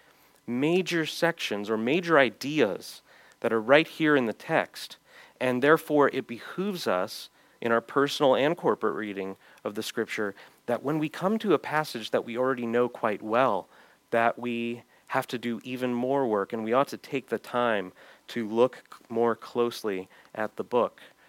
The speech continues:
Verse one, "The Lord is my shepherd, I shall not want." Immediately this psalm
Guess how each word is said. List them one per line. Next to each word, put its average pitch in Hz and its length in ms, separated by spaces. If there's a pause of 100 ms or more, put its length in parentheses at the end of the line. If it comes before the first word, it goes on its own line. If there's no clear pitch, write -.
(240)
Verse 143 300
one, 131 300
"The 127 100
Lord 160 540
is 131 260
my 127 200
shepherd, 98 720 (380)
I 117 240
shall 110 320
not 104 260
want." 104 440 (320)
Immediately 151 680
this 139 200
psalm 120 560